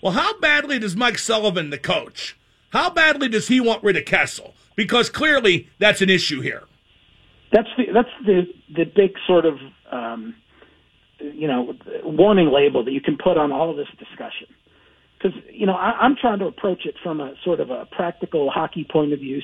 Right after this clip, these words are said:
Speaker 2: saying, "Here's what this guy does. Here's what you could get in return. Here's what those guys would do. How would that help your team score goals, prevent goals, et cetera?" But if it's a, if the personality conflict is such that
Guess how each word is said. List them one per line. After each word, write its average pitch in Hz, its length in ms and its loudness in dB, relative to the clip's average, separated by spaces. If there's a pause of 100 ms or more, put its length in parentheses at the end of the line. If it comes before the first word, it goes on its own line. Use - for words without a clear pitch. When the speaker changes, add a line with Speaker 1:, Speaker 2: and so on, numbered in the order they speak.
Speaker 2:
saying, 120 320 -2 (320)
"Here's 190 220 6
what 190 160 0
this 180 140 0 (100)
guy 147 200 0
does. 135 340 -4 (100)
Here's 165 220 2
what 160 320 4
you 147 100 -14
could - 160 -16
get 151 200 0
in 156 120 2
return. 127 580 -4 (280)
Here's 156 180 4
what 147 160 -4
those 196 260 4
guys 117 300 -8
would - 160 -14
do. 120 300 -8 (260)
How 156 200 -2
would 170 120 -4
that 143 180 -2
help 139 220 -6
your 147 80 -4
team 139 480 -2
score 156 240 4
goals, 131 400 -2
prevent 131 360 -8
goals, 110 320 -10
et - 200 -20
cetera?" 104 320 -10 (580)
But 180 300 2 (100)
if 156 200 2
it's 170 180 -2
a, 156 260 0
if 151 100 2 (100)
the 151 220 2 (100)
personality 208 680 2
conflict - 540 -8
is 123 80 -8 (100)
such 285 200 -4 (120)
that 247 140 -6